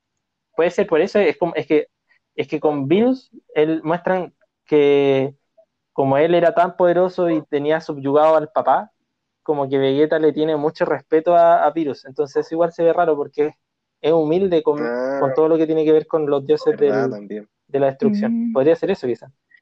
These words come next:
Speaker 2: Sí,
Speaker 3: Como
Speaker 2: como
Speaker 3: que
Speaker 2: que
Speaker 3: pierde
Speaker 2: está
Speaker 3: su orgullo.
Speaker 1: Como que agacha
Speaker 2: ca-,
Speaker 1: el moño.
Speaker 2: cagado de miedo. <laughs>
Speaker 3: Mm.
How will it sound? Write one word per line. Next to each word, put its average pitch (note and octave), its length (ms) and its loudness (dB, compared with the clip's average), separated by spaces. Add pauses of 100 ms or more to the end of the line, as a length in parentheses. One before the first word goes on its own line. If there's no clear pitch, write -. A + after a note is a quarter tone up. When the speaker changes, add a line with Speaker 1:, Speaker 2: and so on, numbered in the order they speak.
(1000)
Speaker 2:
Sí, - 220 -6
Speaker 3:
Como B2 120 2
Speaker 2:
como A#2+ 100 2
Speaker 3:
que A#2 80 0
Speaker 2:
que A#3+ 40 -8
Speaker 3:
pierde B3 200 2
Speaker 2:
está A#3+ 240 2
Speaker 3:
su G#3+ 80 -8
orgullo. C4+ 260 -8
Speaker 1:
Como C#3 160 0
que C3+ 80 2
agacha D3 220 2
Speaker 2:
ca-, E3+ 80 0
Speaker 1:
el C3+ 80 -6
moño. C#3+ 240 -6 (760)
Speaker 2:
cagado A#2 340 -8
de A2 100 -8
miedo. G#2+ 260 -8 (180)
<laughs> - 920 -6 (1080)
Speaker 3:
Mm. G#3+ 920 -10